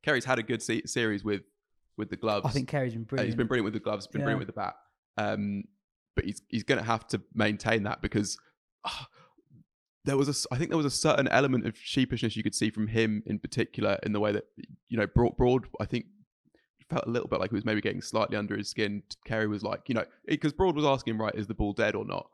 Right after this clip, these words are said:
Speaker 1: Which Broad was obviously being, you know, facetious, annoying and asking. Also, Kerry kind of an-, has to answer that question now, right? Like, uh, and Kerry wasn't doing that. He didn't really have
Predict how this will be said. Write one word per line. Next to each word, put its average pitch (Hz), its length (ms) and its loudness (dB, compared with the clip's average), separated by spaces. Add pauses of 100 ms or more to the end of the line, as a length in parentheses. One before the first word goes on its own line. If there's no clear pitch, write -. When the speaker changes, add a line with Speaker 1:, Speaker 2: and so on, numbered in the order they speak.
(160)
Speaker 1:
Which 107 280 -2
Broad 113 180 0
was 107 80 -10
obviously 113 240 -4
being, 101 420 -2 (320)
you 104 60 -8
know, 101 80 -2
facetious, 110 500 -4
annoying 107 300 0
and 104 100 -2
asking. 110 560 -6 (240)
Also, 131 480 8
Kerry 127 300 -2
kind 127 120 -2
of 117 60 0
an-, 123 220 0
has 127 180 -4
to - 140 -4
answer 120 180 -2
that - 140 -4
question 123 380 -4
now, - 340 -8
right? 110 260 -2 (240)
Like, 104 240 -6
uh, 101 220 0 (240)
and 104 140 -2 (120)
Kerry 110 180 0
wasn't 107 260 -4
doing 110 180 0
that. 101 120 -4
He 110 60 -4
didn't 113 180 -4
really 107 160 -4
have 107 240 -4